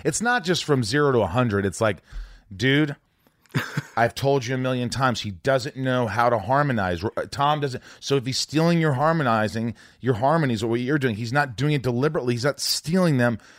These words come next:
And then he's like, "Dude, he doesn't know." What you s-, I mean, what the fuck?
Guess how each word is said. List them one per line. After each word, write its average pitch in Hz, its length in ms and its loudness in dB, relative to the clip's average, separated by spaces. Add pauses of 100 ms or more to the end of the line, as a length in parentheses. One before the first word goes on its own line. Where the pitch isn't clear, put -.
(140)
And 113 120 -2
then 139 60 2
he's 123 80 -2
like, 120 140 -6
"Dude, 180 160 -4 (100)
he 170 180 -2
doesn't 240 320 0
know." 214 200 2 (800)
What 359 240 -2
you 480 180 2
s-, - 200 -10
I 320 100 2
mean, 339 160 -2
what 392 220 0
the 339 120 2
fuck? - 840 -2